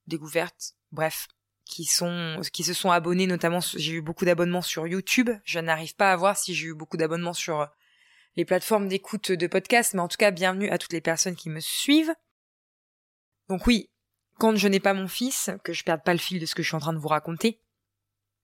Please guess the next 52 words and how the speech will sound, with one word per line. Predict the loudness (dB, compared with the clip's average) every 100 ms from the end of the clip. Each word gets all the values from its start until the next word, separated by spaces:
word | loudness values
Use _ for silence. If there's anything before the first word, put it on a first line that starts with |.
| _ _
quand | -6 -2
je | 2
n'ai | 2
pas | 2
mon | 2 -2 -2
fils, | -4 0
bah, | 0
j'ai | 0
profité, | -4 -8 -6 2 4
voilà, | 6 4
de, | 4 -2 -8 _ _ _ _ _ _ _ _ _ _
pour | -4 -4
faire, | 4 6 6
euh, | 4 2
tout | 0 -2
ce | 0
truc | 0 2 0 0
de, | 2
euh, | 6 8 8
reposer | 6 4 2 2
les | 0 0
bases | 4 6 6 2
de | -4 -6
ce | -4
que | -2
je | -2
voulais, | 0 4 6 6 4 2
euh, | 0
pour | 2
l'année | 0 0 -6
prochaine, | -2 2 4 4
donc | 2 -4
pour | -8 -6
l'année | -4 -4 -4
deux | -6
mille | -4
vingt-quatre, | -4 0 0
voilà. | 0 2 4 2 -2 -20 -20 _ _ _ _ 4
Euh, | 6 8 6
de | 4 -2
comment | 0 2 4 4
j'avais | 4 4
envie | 2 0 -2
de | 0 0 2
gérer | 2 2 2
les | 2
différentes | -2 -4 -2 -2
sphères | -2 2 2 2
sans | -2
que | -2
ça | 0 0
vienne | 0 -4 -4